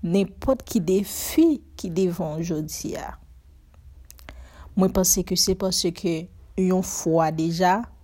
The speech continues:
ou te afwonte yon defi ki make w pou toujou e ke jounen jodi a la ou pi fò e ou kapab di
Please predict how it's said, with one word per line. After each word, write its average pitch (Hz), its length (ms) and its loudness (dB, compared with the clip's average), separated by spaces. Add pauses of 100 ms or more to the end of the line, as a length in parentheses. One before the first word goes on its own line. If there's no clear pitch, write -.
(280)
ou 190 120 2
te 190 200 4
afwonte 170 800 -2 (440)
yon 202 320 6
defi 311 540 2 (540)
ki - 220 4
make 226 540 2
w 156 200 -4 (500)
pou 285 160 6
toujou 220 600 2 (680)
e 180 120 4
ke 190 180 2
jounen 196 380 2
jodi 175 380 0
a 160 120 0
la 165 160 0 (680)
ou 196 140 2
pi 269 200 4
fò 214 340 4 (520)
e 180 80 2
ou 180 120 4
kapab 170 420 -2
di 202 300 -2